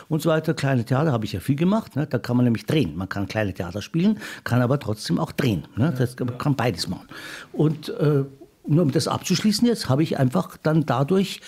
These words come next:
Speaker 1: ganz viele Rollen gekriegt. Auch ein, weil es ist ja noch eins jetzt, und dann höre ich aber damit auf, das, weil wir hören wir den Caster, der weiß ja da mehr. Aber, äh, es ist ja ganz wichtig,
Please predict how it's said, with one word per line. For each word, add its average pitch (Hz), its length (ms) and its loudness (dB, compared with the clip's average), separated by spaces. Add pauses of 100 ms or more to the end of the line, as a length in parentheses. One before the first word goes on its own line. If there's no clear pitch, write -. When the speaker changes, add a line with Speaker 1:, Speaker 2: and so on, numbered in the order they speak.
(220)
Speaker 1:
ganz 131 240 2
viele 180 180 2
Rollen 202 260 2
gekriegt. - 520 -6 (320)
Auch 123 180 -4
ein, 139 380 2 (180)
weil 143 220 2 (180)
es - 180 -2
ist - 180 -4
ja 117 100 0
noch 214 280 0
eins - 360 -4
jetzt, - 260 -4
und 127 220 -4
dann 123 160 2
höre 160 120 4
ich 139 140 -2
aber 113 160 -4
damit 110 240 0
auf, 190 160 2
das, 113 180 -2
weil 113 200 0
wir 113 100 0
hören 117 120 2
wir 104 80 0
den 95 100 -6
Caster, 165 340 -2
der 90 160 -4
weiß 120 200 0
ja 113 40 0
da 95 140 0
mehr. 147 340 0
Aber, 127 240 0 (440)
äh, 120 160 2 (180)
es 131 120 2
ist 170 120 2
ja 185 80 2
ganz 170 280 2
wichtig, 180 440 0